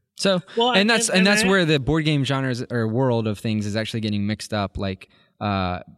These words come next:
Speaker 1: because there's, like, a ton of middlemen, and some people are like, "Hey," like,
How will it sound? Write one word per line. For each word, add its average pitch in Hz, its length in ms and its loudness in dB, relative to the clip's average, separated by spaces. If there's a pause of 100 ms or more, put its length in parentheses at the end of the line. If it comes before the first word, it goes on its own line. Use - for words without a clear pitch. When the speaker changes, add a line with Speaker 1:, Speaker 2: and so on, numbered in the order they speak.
(160)
Speaker 1:
because 147 300 0
there's, 147 260 0
like, 120 160 -2
a 117 60 -4
ton 143 180 -4
of 131 60 -4
middlemen, 117 500 -4
and 104 120 -6
some 113 180 -12
people 113 240 -8
are - 20 -8
like, 92 280 -10 (260)
"Hey," 143 300 -2 (340)
like, 98 180 -8